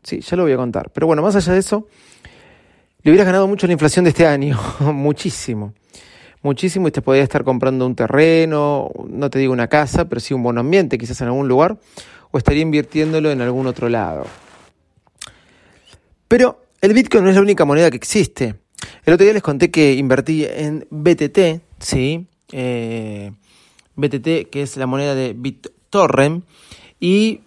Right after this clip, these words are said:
me fue bien, me fue bien, no salí a tiempo, gané, pero no lo que estaba ganando, pero salí y gané,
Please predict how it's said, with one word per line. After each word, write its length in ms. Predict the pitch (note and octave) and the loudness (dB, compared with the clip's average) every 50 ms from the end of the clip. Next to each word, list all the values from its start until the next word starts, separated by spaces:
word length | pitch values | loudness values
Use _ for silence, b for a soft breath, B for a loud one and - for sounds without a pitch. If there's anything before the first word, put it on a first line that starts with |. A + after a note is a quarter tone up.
| _ _ | _ _
me 120 | G3 G3+ | -6 -2
fue 180 | - - B3 B3 | 2 4 4 4
bien, 440 | A#3+ A#3 A3+ A3+ A3+ A3 A3 A#3 - | 6 6 4 4 2 0 -4 -8 -4
me 140 | - D#3+ D#3 | -2 -2 0
fue 220 | D3 - G3+ G3+ G3 | 2 4 4 6 6
bien, 360 | G3 G3+ G#3 G#3+ G#3 - - - | 6 6 6 4 2 -2 -8 -8
no 320 | D#3+ E3+ F#3+ G3+ A#3+ A3+ | -4 -2 0 2 0 0
salí 360 | - - F#3+ F3 F3 F3+ F3+ | 0 0 0 2 4 4 4
a 100 | E3+ E3+ | 4 2
tiempo, 520 | - G3 F3+ F3 E3+ D#3 D3+ F#3+ F3+ E3+ C#3+ | 2 0 0 0 0 0 0 0 0 0 2
gané, 500 | C3+ C#3+ D3 D#3 F3+ F#3+ F#3+ F#3+ F#3+ - b b b b b b | 2 2 2 2 2 0 0 -2 -4 -8 b b b b b b
pero 160 | - D3 C#3+ | -2 0 2
no 80 | D#3 F#3 | 2 2
lo 120 | G3+ F#3+ | 2 2
que 60 | D3 | 0
estaba 220 | C#3 - E3 E3 D#3+ | 0 0 2 2 4
ganando, 640 | D3 D3+ E3 F3+ E3 D#3 D#3 D#3 E3 F#3 F#3+ F#3+ - | 2 2 0 -2 -2 -2 -2 0 0 0 -2 -2 -4
pero 800 | - D3+ D#3 E3 E3 F3+ F#3+ G#3 G#3+ G#3+ G3+ F#3 D#3+ D3+ C#3+ C#3 B2 | -2 0 0 2 2 2 2 2 2 2 2 2 2 2 0 -2 -2
salí 420 | - - C3+ C3+ C#3+ D3+ D#3+ D#3+ - | -4 -4 -2 0 0 0 0 0 -2
y 140 | C#3+ C#3 | -2 -2
gané, 440 | B2+ B2 B2 B2+ C3 C3 C3 C3+ D3+ | 0 0 0 0 -2 -2 -4 -6 -8